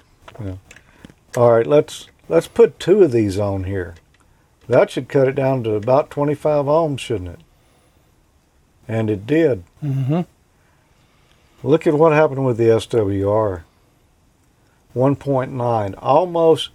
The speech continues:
Speaker 1: two-to-one. If we look at the, uh, meter scale there,
Speaker 2: Well,
Speaker 1: you can
Speaker 2: s-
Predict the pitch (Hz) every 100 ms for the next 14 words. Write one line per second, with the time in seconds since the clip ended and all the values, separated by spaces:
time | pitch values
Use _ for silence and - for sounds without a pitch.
0 | _ - 165 165 - 143 131 131 101 85
1 | 87 _ _ _ _ _ _ _ _ 120
2 | 117 143 135 - 110 101 101 95 95 131
3 | 147 123 - 113 101 95 98 113 113 _
4 | _ _ _ _ _ _ _ _ _ _
5 | _ - 180 - 135 117